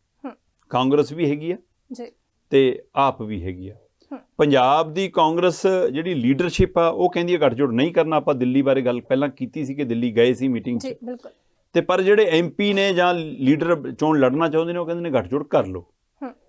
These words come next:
Speaker 2: ਸੋ ਇਹ ਸਾਰਿਆਂ ਦੇ ਵਿੱਚ ਇੰਡੀਆ ਗੱਠਜੋੜ ਦੀ ਜਿਹੜੀ ਲੀਡਰਸ਼ਿਪ ਆ,
Speaker 1: ਜੀ।
Speaker 2: ਉਸ ਦੀ ਇੱਕ ਬੈਠਕ ਤੈਅ ਹੋਈ ਸੀ, ਉਹ ਬੈਠਕ ਰੱਦ ਹੋ ਗਈ ਸੀ ਚੋਣ ਨਤੀਜਿਆਂ ਤੋਂ ਬਾਅਦ। ਕੁਝ ਧਿਰਾਂ ਕਹਿੰਦੀਆਂ ਕਿ ਸਾਨੂੰ ਦੱਸਿਆ ਨਹੀਂ, ਪੁੱਛਿਆ ਨਹੀਂ, ਬਿਨਾਂ ਉਹ ਤੋਂ ਰੱਖ ਲਈ।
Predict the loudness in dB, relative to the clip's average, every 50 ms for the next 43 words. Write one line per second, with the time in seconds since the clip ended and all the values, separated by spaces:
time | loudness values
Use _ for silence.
0 | _ _ -4 -2 0 2 4 4 6 4 4 2 2 0 2 2 2 2 4 2
1 | 2 4 2 0 0 0 2 2 2 0 -2 -6 -6 -4 0 2 2 2 2 2
2 | 0 0 0 0 -2 -2 0 -2 -2 -2 -2 -2 -2 -2 -2 -4 -4 -4 -6 -6
3 | -6 -8 -8 -8 _ _ _ -14 -12 -10 -10 -12 -12 _ _ _ _ _ _ _
4 | _ _ _ _ _ _ 4 6 8 8 8 6 4 2 0 -2 -2 0 0 0
5 | 2 4 4 4 2 2 -2 -2 0 2 4 6 6 6 4 4 2 2 2 4
6 | 4 4 2 2 0 0 2 2 2 4 4 2 2 2 2 -2 -4 -4 -2 0
7 | 0 0 0 0 -2 -4 -4 -2 -2 -2 0 0 2 2 2 2 2 -2 -4 -6
8 | _ _ _ _ -4 -4 -4 -4 -6 -6 -4 0 0 2 0 0 -2 -2 -4 -4
9 | -4 -4 -4 -4 -6 -6 -2 -2 -2 -2 0 2 2 2 2 2 0 0 -2 -6
10 | -4 0 0 2 2 2 0 0 0 0 0 0 0 0 -2 -2 -2 -4 -6 -6
11 | -6 -6 -6